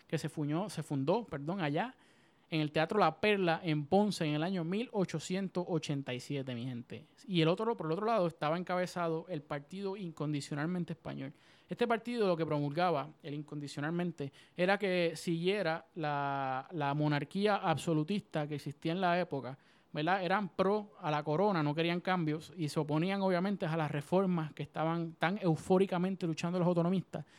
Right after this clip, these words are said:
que era, no, no era la independencia, mi gente, era simplemente adquirir más poderes, tener poderes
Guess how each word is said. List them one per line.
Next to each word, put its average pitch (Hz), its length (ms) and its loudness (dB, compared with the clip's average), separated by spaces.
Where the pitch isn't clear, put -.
que 170 100 4
era, 226 240 6
no, 208 320 4
no 185 120 4
era 202 100 6
la 254 60 2
independencia, 180 600 2
mi 139 100 0
gente, 165 220 -2
era 151 100 2
simplemente 202 460 0
adquirir 180 300 -2
más 170 180 0
poderes, 165 460 2
tener 156 240 -2
poderes 190 460 6